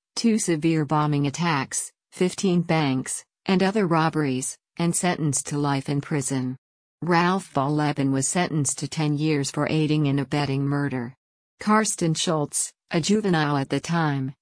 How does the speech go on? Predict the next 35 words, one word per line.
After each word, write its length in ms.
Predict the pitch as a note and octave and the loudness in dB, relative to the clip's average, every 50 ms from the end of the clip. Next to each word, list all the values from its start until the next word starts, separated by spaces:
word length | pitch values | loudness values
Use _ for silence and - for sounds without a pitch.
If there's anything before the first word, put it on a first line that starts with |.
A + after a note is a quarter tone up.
| _ _ - | _ _ 0
was 220 | E3 F3 E3+ - | 0 0 0 0
found 360 | - - E3+ E3 D#3+ D#3+ D3 | -2 0 0 0 0 0 -2
guilty 420 | - E3 D#3+ D#3 D#3 - E3 D3+ D3+ | 0 0 0 0 0 0 0 0 0
of 100 | C#3+ - | 0 -2
handing 440 | B2+ C#3+ E3 E3 E3+ D#3+ D#3+ D#3 | -2 0 0 2 2 2 2 2
the 100 | D#3 D3 | 0 0
pistol 460 | C3+ - - F3+ E3 - - F3+ E3+ E3 | -2 0 0 0 0 0 -2 -2 -2 0
and 180 | C#3+ C3+ C3 | 0 0 0
silencer 640 | - - F3 D#3 D#3+ D#3+ D3 C3+ C3+ - - D3 D3 | 0 0 0 0 2 2 2 0 0 0 0 0 0
to 160 | C#3+ - E3 | 0 -2 -2
the 180 | D3 D3+ D3+ - | 0 0 0 2
N 180 | D#3 D#3+ D#3+ | 2 2 2
S 240 | D#3+ D#3+ - - - | 2 0 -2 -2 -2
U 180 | D3+ D3 C#3+ C#3+ | 0 0 0 0
and 160 | C#3+ C#3+ C#3+ | 0 0 0
was 120 | D3+ D3 | 0 0
sentenced 520 | - - F3+ F3 - - D#3 C#3 - - - | 0 0 -2 -2 0 0 0 0 0 -2 -4
to 80 | D3+ | -6
three 280 | - - - E3+ D#3+ D3+ | -8 -2 0 2 2 2
years. 600 | D3 C#3+ C#3+ C#3+ D#3 D#3 C3+ B2+ B2 B2+ - - - _ _ _ _ _ _ _ - | 2 0 0 -2 -2 -2 -4 -4 -6 -8 -10 -10 -12 _ _ _ _ _ _ _ -4
Holger 420 | - G#3+ G#3+ A3 G#3+ G#3 F#3 F#3 | 2 2 4 4 2 0 -2 -2
Gerlach 420 | E3+ - D#3+ D3 C#3 C#3 C#3 C3+ - | 0 0 0 0 0 -2 -2 -2 0
received 500 | D#3 D3+ D3 - - E3+ D#3+ D3+ - - | 0 0 0 0 0 0 0 0 -2 -6
three-year 640 | - F3 E3+ F3 F3+ F3+ F3 E3 D#3+ D3+ C#3+ C3+ | -2 0 2 2 4 2 2 2 2 2 2 0
sentence 540 | C3 - - D#3+ D3 C3+ - - C#3+ - - | -2 -2 0 0 0 2 2 0 -2 -2 -2
for 160 | - - D#3 | -2 -4 -4
giving 340 | C#3+ - E3 D3 D3+ D3 C#3+ | 0 0 -2 0 0 0 0
his 160 | D3 C#3 - | 0 -2 -2
birth 320 | - - D#3+ E3 E3 E3 | -2 -2 0 0 0 -2
certificate 640 | - - E3 D3+ - F3+ F3 F3 D#3+ - - C#3 - | 0 0 0 0 2 0 -2 -2 -2 -4 -4 -2 0
and 140 | C#3+ C#3 D3+ | 0 0 0
other 240 | E3+ F3 F3+ F3 - | 0 0 -2 -2 -2
I 160 | - D3 D3+ | 0 0 0
D 220 | D3+ D3 C#3+ C#3 C3+ | 2 2 0 0 0
to 180 | - D3+ C#3+ | 0 -2 -2